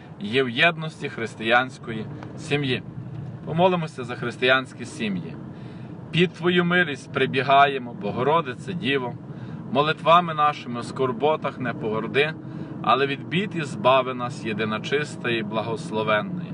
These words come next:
І за Україну, за мир і спокій, за наших воїнів, і подяка Богу за незалежність. Богородице Діво, радуйся, благодатна Марія, Господь з тобою, благословенна ти між жінками,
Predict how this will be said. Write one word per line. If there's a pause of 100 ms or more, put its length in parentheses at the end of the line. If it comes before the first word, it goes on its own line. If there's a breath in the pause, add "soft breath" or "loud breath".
(600 loud breath)
І
за
Україну,
за
мир
і
спокій,
за
наших (100)
воїнів, (440 loud breath)
і
подяка
Богу
за
незалежність. (640)
Богородице
Діво,
радуйся,
благодатна
Марія, (480 loud breath)
Господь
з
тобою,
благословенна
ти
між
жінками,